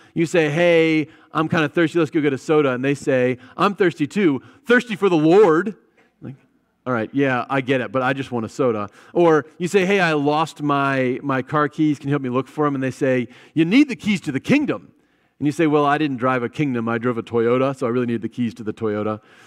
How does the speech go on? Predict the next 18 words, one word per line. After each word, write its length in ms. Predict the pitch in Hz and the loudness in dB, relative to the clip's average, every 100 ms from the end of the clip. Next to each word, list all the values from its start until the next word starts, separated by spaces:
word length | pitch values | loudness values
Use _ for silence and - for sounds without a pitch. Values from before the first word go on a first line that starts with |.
| - | -10
Um, 240 | 151 151 131 _ | -2 -2 -2 _
he 80 | - | -6
says 200 | 170 202 | 0 0
he 100 | 185 | 2
has 180 | 180 185 | 0 0
a 80 | 165 | -2
family 300 | - 180 175 | 0 0 2
member 500 | 160 143 139 135 127 _ _ | 0 0 0 0 -4 _ _
who 420 | 151 143 139 135 | -2 0 2 0
is 300 | 131 131 127 127 | 0 0 -2 0
oversaved. 840 | 160 151 143 - 151 131 117 113 | 0 0 -2 -4 -2 -2 -2 -4
I 80 | 123 | -6
think 140 | 139 156 | -2 -2
it's 140 | 131 | -4
an 80 | 123 | -10
aunt 360 | 120 113 110 - | -8 -6 -8 -10
of 140 | 113 113 | -12 -6
his. 400 | 110 104 98 | -6 -6 -10